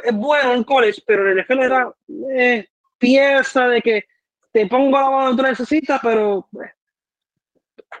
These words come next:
más o menos así, poquito, pero no un, no un jugador elite. Y ese equipo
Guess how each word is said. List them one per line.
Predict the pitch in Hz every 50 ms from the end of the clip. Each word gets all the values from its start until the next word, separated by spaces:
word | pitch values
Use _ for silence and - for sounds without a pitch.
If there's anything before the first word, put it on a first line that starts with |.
| _ _ -
más | 240 208 208 226 233 269 285 285
o | 269
menos | 285 277 277 269 262 247
así, | - - 269 269 262 254
poquito, | 214 240 220 - 240 233 214 214 196
pero | 190 185 185 180 185
no | 185 190 202 226 240 247 247 247 247 247 240 240
un, | 233 226 220 240 254 247 233 262 214 226
no | 233 240
un | 233 262
jugador | 269 269 262 254 240 220
elite. | 196 175 160 143 156 143 - _ _ _ _ _ _ _ _ _ _ _ _ _ _ _ _ _
Y | 160 151 143
ese | 135 - 165 151
equipo | 156 240 285 269 - 220 220 233 - _